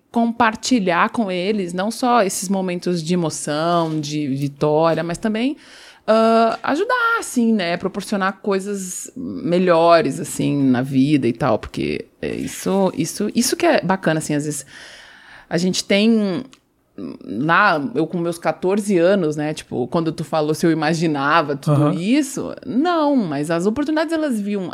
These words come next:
Speaker 1: iam aparecendo, eu ia agarrando, porque era a minha oportunidade de mudar de vida,
Speaker 2: Claro.
Speaker 1: né, tipo, de, de ter algo melhor, de ser, me tornar uma profissional, ter um s-, bom salário. Então, assim,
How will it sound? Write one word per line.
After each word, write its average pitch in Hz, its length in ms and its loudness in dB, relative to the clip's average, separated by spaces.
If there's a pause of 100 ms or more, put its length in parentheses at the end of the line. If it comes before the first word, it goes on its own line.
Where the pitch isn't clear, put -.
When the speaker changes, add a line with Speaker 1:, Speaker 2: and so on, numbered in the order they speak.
Speaker 1:
iam 170 200 0
aparecendo, 156 560 -2
eu 262 80 2
ia 214 60 2
agarrando, 294 440 -2
porque 226 160 -2
era 494 80 0
a - 20 -2
minha 415 120 -2
oportunidade 202 480 0
de 175 120 -2
mudar 165 280 -2
de 156 120 -2
vida, 151 600 -4
Speaker 2:
Claro. 147 220 -2
Speaker 1:
né, 185 220 4
tipo, - 260 -4
de, 156 360 -4 (240)
de 175 120 -4
ter - 160 -4
algo 165 240 -2
melhor, 151 600 2
de 147 140 -6
ser, 160 220 -6
me 160 120 0
tornar 151 280 -2
uma 151 160 -4
profissional, 147 880 -2
ter 160 120 -2
um 160 100 2
s-, 151 140 -2
bom 151 220 0
salário. 147 880 -2 (540)
Então, 180 260 -2
assim, 180 880 0